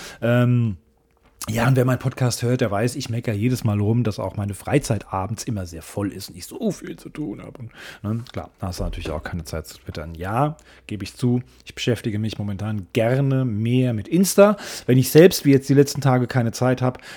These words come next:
was zu filmen und kleine, äh, Videoclips, Stories oder Reels zu machen, dann schaue ich mir aber andere, äh, Leute an und damit kann man ja auch seinen Abend füllen. <laughs> So.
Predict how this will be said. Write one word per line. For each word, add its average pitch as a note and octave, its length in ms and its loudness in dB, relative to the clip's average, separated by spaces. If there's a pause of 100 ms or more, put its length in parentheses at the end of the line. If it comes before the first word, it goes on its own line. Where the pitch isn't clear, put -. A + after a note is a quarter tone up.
(120)
was A2+ 180 0
zu - 120 -8
filmen E3+ 520 6 (240)
und A2+ 220 -4
kleine, A2 340 2
äh, G#2+ 460 -6
Videoclips, C3+ 560 2
Stories B2+ 420 4
oder G#2 220 0
Reels E3 340 2
zu D3 80 0
machen, C3 320 0 (220)
dann A2 140 -2
schaue B2+ 260 4
ich C3 80 0
mir C#3+ 160 2
aber B2 160 2
andere, C3 640 0
äh, C3 60 -6
Leute A#2 400 0
an A#2+ 240 -2
und A#2 240 -4
damit A2+ 340 -2
kann A#2+ 160 -2
man A2+ 200 0
ja G2+ 100 0
auch G2+ 160 2
seinen G2 180 -2
Abend E2+ 300 -8
füllen. G2+ 200 -6
<laughs> - 300 -4 (100)
So. - 180 0